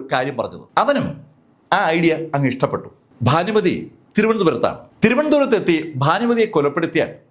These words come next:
ഒരാളും അറിയാൻ പോകുന്നില്ല. തിരുവനന്തപുരം ഒരു മഹാനഗരമാണ്. ആ നഗരത്തിൽ അനവധി ആളുകൾ വരികയും പോവുകയും ചെയ്യുന്നതാണ്. ഒരു കാരണവശാലും അവരെ ആരും സംശയിക്കത്തില്ല. അങ്ങനെ ഒരു ധാരണയുടെ അടിസ്ഥാനത്തിലാണ് മാർച്ച് ഇരുപത്തിയഞ്ചാം തീയതി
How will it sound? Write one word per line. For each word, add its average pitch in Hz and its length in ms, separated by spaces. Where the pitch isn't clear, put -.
ഒരാളും 170 380
അറിയാൻ 147 300
പോകുന്നില്ല. 110 340
തിരുവനന്തപുരം 196 480
ഒരു 202 160
മഹാനഗരമാണ്. 160 720
ആ - 20
നഗരത്തിൽ 254 360
അനവധി 240 340
ആളുകൾ 196 220
വരികയും 190 400
പോവുകയും 147 320
ചെയ്യുന്നതാണ്. 139 340
ഒരു 311 180
കാരണവശാലും 196 580
അവരെ 240 240
ആരും 196 220
സംശയിക്കത്തില്ല. 147 640
അങ്ങനെ 320 280
ഒരു 262 140
ധാരണയുടെ 202 400
അടിസ്ഥാനത്തിലാണ് 156 600
മാർച്ച് 254 260
ഇരുപത്തിയഞ്ചാം 165 720
തീയതി 117 80